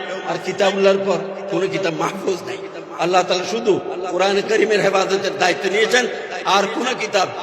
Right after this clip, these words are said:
নিজে নাযিল করে থাকলেও তাওরাত, ইনজিল, জবুর,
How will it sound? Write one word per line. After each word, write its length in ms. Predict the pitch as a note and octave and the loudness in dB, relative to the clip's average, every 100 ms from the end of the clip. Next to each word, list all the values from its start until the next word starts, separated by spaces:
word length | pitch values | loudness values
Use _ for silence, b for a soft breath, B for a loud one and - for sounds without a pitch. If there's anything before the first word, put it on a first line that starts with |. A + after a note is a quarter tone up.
| G3+ - | -8 -2
নিজে 320 | F#3+ G3+ G#3+ | 0 4 4
নাযিল 360 | G3+ F#3+ G3+ G#3+ | 6 2 2 2
করে 240 | G#3+ C#4+ | 2 2
থাকলেও 360 | C4+ B3 G#3 F3 - - - - - | 2 2 2 0 -2 -6 -8 -4 2
তাওরাত, 760 | G3 A3 B3 A#3 G#3 F#3 - - - G3+ | 6 8 10 12 10 6 0 -2 2 2
ইনজিল, 520 | A3 G3+ - G3+ F#3+ C#3 - - - | 2 2 2 2 0 0 -6 -8 -4
জবুর, 480 | G#3 A3 B3 B3+ A#3 | 0 2 4 6 6